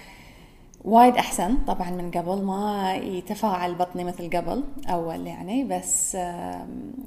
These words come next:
دائما إذا يصير شيء للحين لازم أنضرب في البطن. فأمس كان عندي مشكلة. أحسن حل، أسرع حل اللي أنا وجدته في تجاربي أنا الصيام. صيام تام، يعني إذا في أي خزعبلات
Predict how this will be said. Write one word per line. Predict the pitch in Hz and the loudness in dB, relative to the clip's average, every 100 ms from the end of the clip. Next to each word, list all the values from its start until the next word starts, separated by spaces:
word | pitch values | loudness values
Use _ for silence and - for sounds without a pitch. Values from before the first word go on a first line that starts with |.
| - | 0
دائما | 269 359 277 | 4 4 4
إذا | 226 240 | 4 2
يصير | 240 302 285 | 2 -2 -2
شيء | 294 277 370 494 - - - - - | -2 -2 -2 -4 -10 -20 -20 -20 -6
للحين | 233 247 262 | -2 2 2
لازم | 214 196 190 | 2 0 -4
أنضرب | 175 175 175 | -6 -4 -6
في | 170 | -6
البطن. | 175 165 180 | -8 -10 -8
فأمس | 180 202 220 | -6 -4 -2
كان | - 196 | -4 -4
عندي | 196 | -4
مشكلة. | 185 185 202 180 - - | -6 -8 -6 -6 -4 -6
أحسن | 294 - - 262 240 | -6 -6 -2 0 0
حل، | 233 - 233 190 190 - 247 | -2 -4 -4 -4 -8 -4 -4
أسرع | 247 - 240 214 - | -2 -2 -2 -2 -6
حل | - - 226 247 403 - - - - - - - - | -12 -2 0 2 -2 -8 -20 -20 -20 -20 -20 -20 -6
اللي | 202 196 | -2 0
أنا | 208 240 220 | 2 2 2
وجدته | 190 190 185 190 | -2 -4 -6 -10
في | 190 | -8
تجاربي | 190 180 190 196 185 - | -4 -4 -2 -2 -4 -6
أنا | 190 190 208 285 - - - - - - - - - - | -6 -6 -4 -4 -6 -20 -18 -18 -18 -20 -20 -20 -18 -8
الصيام. | 208 160 139 - - - - - - - - - - | -6 -4 -6 -8 -16 -20 -20 -20 -20 -20 -20 -8 0
صيام | 285 285 277 277 | 4 8 6 6
تام، | 226 180 - | 0 0 -6
يعني | 202 165 180 226 | -8 -6 -4 -2
إذا | 226 | -2
في | 247 294 - | 2 2 4
أي | 294 302 262 | 4 6 6
خزعبلات | 240 - 202 190 196 202 226 - | 4 0 0 0 0 2 2 2